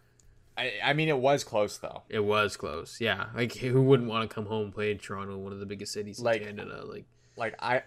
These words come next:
Speaker 1: I think he, he was very, like, he, he definitely thought about it, which is hard to do when you're, like, it's hard to make a star player think about leaving their team when their team is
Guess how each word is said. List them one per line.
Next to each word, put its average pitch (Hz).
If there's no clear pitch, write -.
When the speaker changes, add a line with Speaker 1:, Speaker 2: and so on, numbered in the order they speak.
Speaker 1:
I 120
think 131
he, 127
he 127
was 110
very, 107
like, 101
he, 147
he 123
definitely 110
thought 92
about 82
it, -
which 113
is 110
hard 143
to 117
do 101
when 92
you're, 98
like, 107
it's 101
hard 147
to 135
make 123
a 110
star 101
player 98
think -
about 92
leaving 90
their 95
team 95
when 95
their 120
team 123
is 95